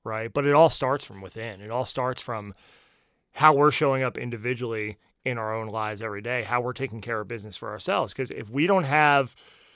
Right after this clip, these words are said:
you know, it, it's, that's a whole thing. You can't pour from an empty cup, you know? Like, if we don't have our affairs in order, if we don't have our lives together, we can't then go and do the work out in the community. We can't then go and m-, make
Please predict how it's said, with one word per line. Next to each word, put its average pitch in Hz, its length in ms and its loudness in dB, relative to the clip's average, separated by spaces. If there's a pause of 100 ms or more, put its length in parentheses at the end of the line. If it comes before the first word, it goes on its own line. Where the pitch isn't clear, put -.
(680)
you 175 120 6
know, 143 220 8
it, 160 180 6
it's, 151 240 2
that's 160 240 4
a 156 40 2
whole 151 180 6
thing. 165 200 2
You 147 100 0
can't 156 200 0
pour 151 200 4
from 139 180 -4
an 139 80 0
empty 131 240 -4
cup, 147 420 -4 (220)
you 127 140 -2
know? 131 280 2
Like, 127 280 0
if 110 120 -4
we 151 220 4
don't 185 160 6
have 127 480 2 (100)
our 139 260 4
affairs 117 340 -2
in 117 60 -8
order, 113 200 -4
if 107 100 -12
we 135 100 -2
don't 147 120 0
have 123 240 0
our 120 200 0
lives 107 360 -6
together, 110 340 -10
we 117 180 -10
can't 113 380 -12
then 139 300 -4
go 113 440 -4 (560)
and 131 420 -2 (520)
do 170 180 6
the 147 100 4
work 139 240 2
out 131 180 2
in 110 80 -12
the 110 60 -12
community. 107 540 -10
We 120 120 -6
can't 127 260 -4
then 127 220 -6
go 120 280 -4
and 120 400 -8
m-, 120 180 -12 (160)
make 127 420 0